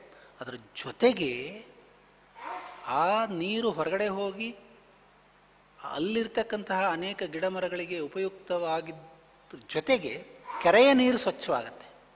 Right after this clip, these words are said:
ಕೆರೆಯ ನೀರು ಸ್ವಚ್ಛವಾದಾಗ, ಕೆರೆಯ ನೀರು ಹರಿದು ಹೋದಾಗ ಮತ್ತೆ ಕಟ್ಟೆ ಭದ್ರವಾಗಿ ಉಳಿಯತ್ತೆ. ಹಾಗೆ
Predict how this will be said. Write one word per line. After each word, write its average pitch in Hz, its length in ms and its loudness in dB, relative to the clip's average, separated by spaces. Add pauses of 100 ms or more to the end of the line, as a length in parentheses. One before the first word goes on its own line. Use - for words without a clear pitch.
(480)
ಕೆರೆಯ 196 300 6
ನೀರು 233 260 4
ಸ್ವಚ್ಛವಾದಾಗ, 220 640 4
ಕೆರೆಯ 214 320 4
ನೀರು 214 360 0 (400)
ಹರಿದು 220 280 8
ಹೋದಾಗ 147 380 6 (440)
ಮತ್ತೆ 220 240 2
ಕಟ್ಟೆ 208 480 4
ಭದ್ರವಾಗಿ 208 640 6
ಉಳಿಯತ್ತೆ. 131 880 -6
ಹಾಗೆ 185 420 0